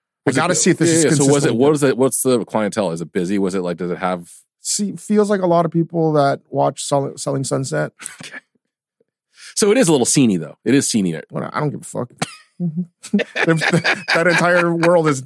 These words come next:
Speaker 1: inconsequential to me. So no, it was great. And I, I just want to say that I, maybe it's been like that the entire time. Even the chicken satay, which is, I'm gonna say it, arguably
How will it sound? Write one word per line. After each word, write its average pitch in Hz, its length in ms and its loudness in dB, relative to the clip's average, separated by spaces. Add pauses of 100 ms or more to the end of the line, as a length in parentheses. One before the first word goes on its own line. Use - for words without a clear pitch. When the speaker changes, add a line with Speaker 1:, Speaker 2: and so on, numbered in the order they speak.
(180)
Speaker 1:
inconsequential 165 680 2
to 156 140 0
me. 156 220 2 (920)
So 180 120 0
no, 214 160 2
it 233 120 4
was 247 180 4
great. 156 320 0 (600)
And 185 140 0
I, 196 260 2
I 185 120 2
just 208 260 2
want 202 180 2
to 180 80 4
say 165 460 2 (140)
that 139 460 0 (100)
I, 139 340 2 (340)
maybe 135 220 2
it's 143 260 0
been 147 220 0
like 156 180 2
that 170 140 0
the 170 60 -2
entire 196 300 0
time. 214 200 -2 (240)
Even 247 280 4
the 240 60 4
chicken 208 300 2
satay, 165 460 0 (600)
which 180 280 2 (140)
is, 160 480 2 (840)
I'm - 140 -6
gonna 135 140 2
say 104 220 0
it, - 140 -6 (1160)
arguably 196 680 2